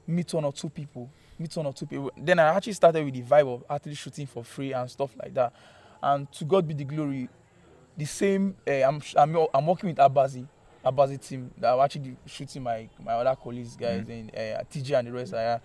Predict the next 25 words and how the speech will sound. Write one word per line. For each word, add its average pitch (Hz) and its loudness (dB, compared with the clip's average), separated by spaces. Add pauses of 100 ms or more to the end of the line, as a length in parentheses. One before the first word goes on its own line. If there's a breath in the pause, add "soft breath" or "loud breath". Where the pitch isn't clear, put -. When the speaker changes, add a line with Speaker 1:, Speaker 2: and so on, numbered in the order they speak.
(180 loud breath)
Speaker 1:
same 165 0
team, 139 -8
they're 120 -2
actually 135 -2
shooting. 127 -12
So, 131 -6 (580 loud breath)
special 156 6
grace 147 -6
of 127 -6
God, 131 -4
actually 143 -2
major 143 -6
part. 139 -6
It - -14
was 147 -2
not 190 2
actually 156 -6
easy 135 -12
because 131 -4
the 127 -10
first 156 2
crew 151 -10
that 123 2
I 113 0
met 123 -8